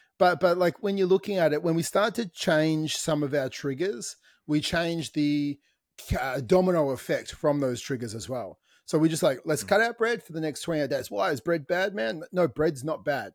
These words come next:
Speaker 1: But your behavior around bread is bad. <laughs> So until
Speaker 2: Mm.
Speaker 1: we fix the behaviors,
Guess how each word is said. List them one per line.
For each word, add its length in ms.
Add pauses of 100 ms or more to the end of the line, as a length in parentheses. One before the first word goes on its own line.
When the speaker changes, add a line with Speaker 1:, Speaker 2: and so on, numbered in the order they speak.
(420)
Speaker 1:
But 320 (100)
your 180
behavior 600
around 500
bread 340 (200)
is 180
bad. 380 (200)
<laughs> 160
So 420 (240)
until 300
Speaker 2:
Mm. 40
Speaker 1:
we 100
fix 320
the 140
behaviors, 960